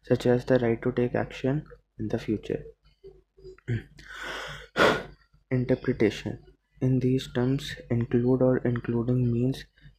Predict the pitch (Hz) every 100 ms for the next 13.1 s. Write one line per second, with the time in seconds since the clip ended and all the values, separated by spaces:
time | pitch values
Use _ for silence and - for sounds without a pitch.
0 | - 131 123 123 123 127 131 123 120 127
1 | 120 120 113 110 110 - - 101 98 _
2 | _ _ - - 117 117 - 117 123 127
3 | 127 120 113 113 123 123 127 123 - 120
4 | 123 - 117 123 120 - - - _ _
5 | _ _ _ _ - _ - - 123 120
6 | - 113 107 117 - 104 - 95 - -
7 | - - _ _ _ - 120 117 113 110
8 | 113 107 107 - _ _ _ - - -
9 | 123 117 123 - 120 120 123 131 127 123
10 | 127 139 - 131 127 123 120 117 120 127
11 | - 117 123 123 123 - - 123 127 -
12 | - _ _ _ - 117 113 117 117 127